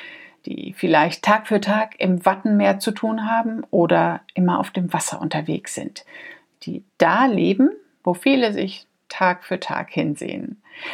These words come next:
Als ich Corona-bedingt im Frühjahr nicht mehr auf meine Inseln kam, hatte ich die Idee, wie wär's eigentlich mit einem Podcast,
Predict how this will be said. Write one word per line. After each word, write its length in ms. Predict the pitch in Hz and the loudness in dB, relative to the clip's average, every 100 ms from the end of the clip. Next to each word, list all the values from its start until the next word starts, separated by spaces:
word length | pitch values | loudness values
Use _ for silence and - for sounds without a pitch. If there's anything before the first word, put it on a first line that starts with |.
| 240 | 0
Als 160 | 226 | 2
ich 180 | 247 247 | 2 0
Corona-bedingt 720 | - 226 247 302 302 247 247 | 0 4 6 6 6 4 4
im 140 | 247 214 | 2 -2
Frühjahr 400 | - 247 233 214 | 0 4 6 4
nicht 320 | 208 208 - | 2 0 0
mehr 260 | 208 208 175 | 4 4 2
auf 240 | 175 - | 0 -2
meine 340 | 180 165 175 | 2 4 4
Inseln 460 | - 196 190 202 202 | 4 2 4 2 2
kam, 440 | 202 202 208 240 - | 2 0 2 -2 -2
hatte 160 | 214 | 0
ich 120 | 240 - | 0 0
die 120 | - | 0
Idee, 380 | 185 196 220 214 | 2 2 0 0
wie 160 | 196 | 2
wär's 240 | 196 226 - | 4 4 2
eigentlich 480 | 226 233 247 247 | 0 0 -2 -4
mit 180 | 208 185 | -4 -2
einem 260 | - 165 160 | 0 0 -2
Podcast, 840 | - 180 180 - 220 233 302 - | 0 0 0 -2 2 2 2 -4